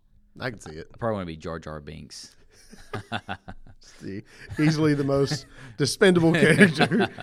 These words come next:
Speaker 2: <laughs>
Speaker 1: who my life, my wife loves. And that's her favorite character in all the Star Wars
Speaker 2: He's all right.
Speaker 1: movies.
Speaker 2: He's all
Speaker 1: I,
Speaker 2: right, for
Speaker 1: I
Speaker 2: sure.
Speaker 1: don't agree with that,
Speaker 2: He's
Speaker 1: but
Speaker 2: all right.
Speaker 1: Not,
Speaker 2: Yeah,
Speaker 1: not
Speaker 2: I
Speaker 1: Han
Speaker 2: guess
Speaker 1: Solo? I'm, I'm, I'm surprised. I figured, I figured you
Speaker 2: Nah,
Speaker 1: wanted
Speaker 2: I
Speaker 1: to be
Speaker 2: think,
Speaker 1: Han
Speaker 2: like,
Speaker 1: Solo.
Speaker 2: Obi-, I'd wanna be a Jedi.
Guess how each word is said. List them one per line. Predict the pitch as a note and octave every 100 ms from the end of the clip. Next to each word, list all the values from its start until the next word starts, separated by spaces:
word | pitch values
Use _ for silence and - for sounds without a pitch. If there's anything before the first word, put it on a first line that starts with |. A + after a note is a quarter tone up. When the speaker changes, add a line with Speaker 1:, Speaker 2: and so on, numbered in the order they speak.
| - -
Speaker 2:
<laughs> | - -
Speaker 1:
who | E3 E3
my | D#3
life, | D3+ D3+ D3+ -
my | D3+ C#3+
wife | D3+ D#3 -
loves. | C3 C#3 A#2 G#2+
And | B2
that's | C3+ C#3+
her | E3
favorite | B2+ D3+ D3 C#3+
character | C3+ B2+
in | B2+
all | A#2+ A#2
the |
Star | A#2+ A2+
Wars | A2+
Speaker 2:
He's | C3+
all | F#2 D#2
right. | C#2 F#2+
Speaker 1:
movies. | A#2+
Speaker 2:
He's | F2
all | F#2+
Speaker 1:
I, | F2+
Speaker 2:
right, | C2+ -
for | -
Speaker 1:
I | G#1+
Speaker 2:
sure. | A#1+
Speaker 1:
don't | C2 B1+ -
agree | C2 C2 C2
with | B1
that, | A1+ G#1 -
Speaker 2:
He's | E2+
Speaker 1:
but | D#2
Speaker 2:
all | C2
right. | D2+ B1+ - _ _ _ _ _ _ _ _ _ -
Speaker 1:
Not, | C#3 F3
Speaker 2:
Yeah, |
Speaker 1:
not | F3+ F#3
Speaker 2:
I |
Speaker 1:
Han | G3
Speaker 2:
guess | G3
Speaker 1:
Solo? | G3+ G#3+ A3+ - _ -
I'm, | G3 F#3+ F3+
I'm, | G3+ -
I'm | F#3+
surprised. | F#3 F3 A#3+ A#2+ -
I | -
figured, | - D#3+ D#3+ -
I | E3
figured | E3+ D#3+
you | D3
Speaker 2:
Nah, | C#3+
Speaker 1:
wanted | C3+ C3
Speaker 2:
I | -
Speaker 1:
to |
be |
Speaker 2:
think, | G2+
Speaker 1:
Han |
Speaker 2:
like, | G2+
Speaker 1:
Solo. | G2
Speaker 2:
Obi-, | F#2
I'd | A#2+ G#2
wanna | F#2+
be | E2+
a | D#2+
Jedi. | E2 D2+ D2 C#2+